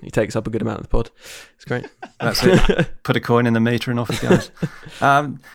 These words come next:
Speaker 2: people can follow me, as always, on Twitter,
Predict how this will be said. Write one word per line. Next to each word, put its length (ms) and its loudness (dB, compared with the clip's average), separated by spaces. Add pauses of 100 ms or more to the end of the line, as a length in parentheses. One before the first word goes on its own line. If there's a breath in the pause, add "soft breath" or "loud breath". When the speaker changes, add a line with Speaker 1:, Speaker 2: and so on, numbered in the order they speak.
Speaker 2:
people 260 2
can 300 2
follow 420 2
me, 380 4
as 200 -4
always, 440 -2
on 140 -4
Twitter, 420 -4